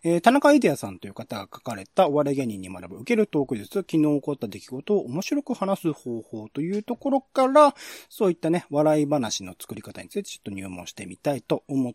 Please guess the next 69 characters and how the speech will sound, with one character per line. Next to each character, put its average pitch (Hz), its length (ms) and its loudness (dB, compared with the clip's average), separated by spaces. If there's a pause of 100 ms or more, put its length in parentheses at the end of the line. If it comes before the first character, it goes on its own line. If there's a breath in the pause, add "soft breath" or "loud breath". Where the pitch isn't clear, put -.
(140)
て 202 180 2
お 139 80 -4
り 113 120 -10
ま 95 160 -10
す。 - 160 -12 (1040 loud breath)
で、 220 100 4
ま 277 160 6
ず、 254 240 2
え 151 40 0
っ 147 40 -6
と、 - 120 -8
本 359 260 4
の 180 100 6
中 175 240 2
で 123 80 -6
は 101 140 -6
で 92 140 -14
す - 80 -18
ね、 104 180 -10
ト - 100 -16 (280)
ー - 20 -20
ク 185 160 4
が - 220 -2
受 - 160 -4
け 359 180 2
な 302 200 4
い 98 200 -4
理 90 160 -10
由、 95 200 -10
話 269 420 -2
が 208 160 6
ち - 260 -10
ょ - 40 -4
っ - 20 -
と 127 140 -4
受 123 180 -4
け 254 40 2
な 254 160 4
い 147 100 4
理 123 280 -8
由 175 200 4
み 196 140 2
た 123 200 0
い 95 60 -8
な 92 120 -10
と - 140 -8
こ 151 160 -2
ろ 135 80 0
を 175 320 6 (400 loud breath)
最 196 160 8
初 190 140 4
の 175 80 4
方 156 280 -2
に 82 220 -12
書 156 140 4
い 120 120 -8
て 82 220 -12
あ - 80 -14
っ - 60 -18 (180)
て、 175 220 4
一 160 240 -8
応、 233 180 0
一 170 180 -2
応 220 80 2
四 170 160 2
つ - 260 -2
あ 233 60 6
る 160 80 2
と。 87 160 -8